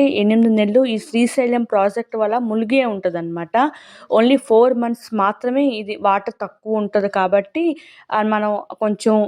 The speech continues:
అంటే ఆ వాటర్‌లోని నెమ్మది నెమ్మదిగా వెళ్ళి దర్శనం చేసుకోవచ్చు. గర్భగృహంలో ఉండే లింగం మాత్రం చెక్క చెదురుకుంటా ఉన్నదంటండి. ఎలాగ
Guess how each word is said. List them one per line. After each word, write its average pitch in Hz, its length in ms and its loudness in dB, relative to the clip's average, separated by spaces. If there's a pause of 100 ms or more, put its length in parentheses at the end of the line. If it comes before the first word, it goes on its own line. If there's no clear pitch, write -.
అంటే 208 280 0
ఆ 233 100 0
వాటర్‌లోని 208 680 -4
నెమ్మది 208 300 -2
నెమ్మదిగా 196 440 0
వెళ్ళి 190 360 0
దర్శనం 208 500 -4
చేసుకోవచ్చు. 170 680 -6 (140)
గర్భగృహంలో 262 800 0
ఉండే 233 340 0
లింగం 214 440 -4
మాత్రం 208 360 -4 (560)
చెక్క - 420 -4
చెదురుకుంటా 226 680 0
ఉన్నదంటండి. 180 800 -4
ఎలాగ 208 360 0